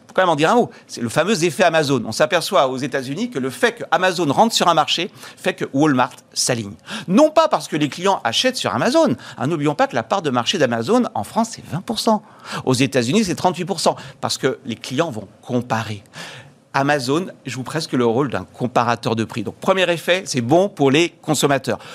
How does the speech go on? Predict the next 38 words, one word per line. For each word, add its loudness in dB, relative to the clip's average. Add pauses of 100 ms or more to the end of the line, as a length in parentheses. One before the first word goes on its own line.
Second 4
effet -2
que -6
tout -8
le -4
monde -2
oublie, -2 (840)
on -10
s'aperçoit, 0
c'est -8
documenté 4
économétriquement, 2 (300)
qu'en 4
réalité, 0
tu -2
vas 6
acheter -2
sur 0
Amazon 4 (300)
ou 4
ailleurs, 4 (160)
tu -2
vas 6
acheter 2
en 4
ligne -2
des -2
choses -6
que -8
tu -10
n'aurais -6
pas 0
achetées 0
en 2
magasin -6
physique. -8 (280)
En 8
réalité, 0